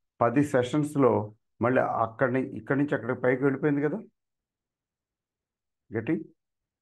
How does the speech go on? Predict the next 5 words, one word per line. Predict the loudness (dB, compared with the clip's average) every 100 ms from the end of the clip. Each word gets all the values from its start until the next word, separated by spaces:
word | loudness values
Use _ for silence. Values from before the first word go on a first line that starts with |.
| _ _ _ _ _ _ _ _ _ _ _ _
చూడండి, | -4 -2 -2 -4 -10 _ _ _ _ _ _ _ _ _ _ _ _ -4
పది | -2 -2 -2
సెషన్స్‌లో | -2 0 -2 -2 2 2 2 -4 -16 _ _ _ _ _ _ _ _ _ _ _ _ _ _ _ _ _ _ _ _ _ _ _ _ _ _ _ _ _
ఇక్కడికి | -4 0 2
వెళ్ళిపోయింది. | 4 2 -4 -10